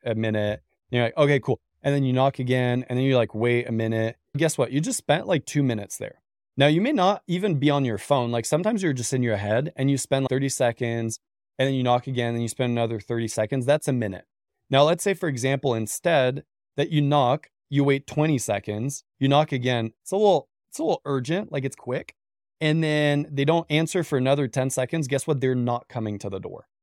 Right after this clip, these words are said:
So I'm out. Like, literally, reps that shadow me mention this all the time. I'll knock a door, I'll wait, like, twenty seconds, knock again, and, like, within five seconds, if nothing's happening, I'm out.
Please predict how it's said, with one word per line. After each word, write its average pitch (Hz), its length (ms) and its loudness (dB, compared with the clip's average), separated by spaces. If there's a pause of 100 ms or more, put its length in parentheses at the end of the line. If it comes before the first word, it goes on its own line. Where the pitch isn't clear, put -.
(140)
So 143 240 2
I'm 165 140 2
out. 113 200 -2 (140)
Like, 147 200 2
literally, 165 520 0
reps 151 420 2
that 165 120 0
shadow 135 320 0
me 165 240 0
mention 135 400 -2
this 160 240 -2 (140)
all 135 260 4
the 120 140 -2
time. 117 380 -6 (500)
I'll 147 80 6
knock 165 240 2
a 147 60 2
door, 131 360 0
I'll 135 140 2
wait, 160 180 -2
like, 147 160 -2
twenty 139 260 -2
seconds, 123 460 0
knock 123 240 0
again, 123 400 -4
and, 139 180 -2
like, 135 240 2
within 160 240 -2
five 131 380 0
seconds, 123 420 0
if 117 140 -6
nothing's 120 300 -4
happening, 117 340 -2
I'm 107 140 -2
out. 98 240 -10